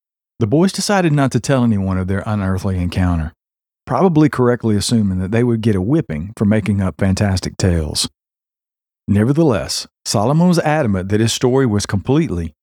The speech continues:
and utterly true. Somewhere near Piedmont, Missouri, nineteen thirty. The main witness, who was now ninety-six at the time, lived outside Piedmont on a farm that had been in his family since the eighteen fifties. He lived there with his mother and father,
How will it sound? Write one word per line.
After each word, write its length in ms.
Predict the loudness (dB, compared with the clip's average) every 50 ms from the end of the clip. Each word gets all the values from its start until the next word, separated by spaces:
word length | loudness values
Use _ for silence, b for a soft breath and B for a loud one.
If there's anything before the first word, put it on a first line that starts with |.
| _ -6 -4
and 120 | -4 -2
utterly 400 | 0 0 0 0 -2 -2 -4 -6
true. 340 | -2 -2 0 0 0 -2 -4 -8 _ _ _ _ _ _ _ _ _ _ _ _ _ _ _ _ _ -8
Somewhere 360 | -2 0 0 2 2 2 2 2
near 200 | 2 2 0 0
Piedmont, 540 | 0 -2 0 0 2 2 2 2 2 0
Missouri, 540 | 0 0 0 0 -2 -2 -2 -4 -8 -10 -14 _ _ _ _ _ _ _ _ _ -2
nineteen 440 | 0 0 0 0 0 0 0 0 0
thirty. 360 | 0 0 -2 -2 -4 -6 -10 _ _ _ _ _ _ _ _ _ _ _ _ _ _ _ _ -4
The 80 | -2 -2
main 280 | 0 0 0 0 2
witness, 320 | 2 0 0 -2 -4 -2 0
who 80 | 0
was 120 | 0 2 2
now 180 | 2 2 2
ninety-six 720 | 2 2 2 2 2 0 0 0 -2 0 0 0 0 -2 -6
at 100 | -10 -8
the 80 | -8 -8
time, 440 | -4 -4 -4 -4 -4 -8 -8 -10 -12 _ -2 0
lived 180 | 0 2 2
outside 460 | 0 0 0 0 0 0 0 -2 -2
Piedmont 460 | 0 0 0 2 2 0 0 -2 -2 -2
on 100 | -2 -4
a 60 | -2
farm 400 | -2 0 0 0 0 0 0 0
that 120 | 0 0
had 100 | -2 0
been 140 | 0 2 2
in 80 | 2 2
his 140 | 2 0
family 340 | 0 0 0 0 0 0 -2
since 240 | 0 0 -2 -2 0
the 100 | 0 -2
eighteen 380 | 0 0 -2 -2 -2 -2 -2 -2
fifties. 560 | 0 0 -2 0 0 -4 -4 -4 -4 -6 -8 _ _ _ _ _ _ _ _ _ _ _ _ -4
He 80 | -2 0
lived 220 | 0 0 0 0
there 140 | 0 0 0
with 100 | 0 0
his 160 | 0 0 2
mother 320 | 2 2 2 2 0 0
and 120 | -2 -2 -2
father, 500 | -2 -2 -2 0 -2 -2 -4 -6 -8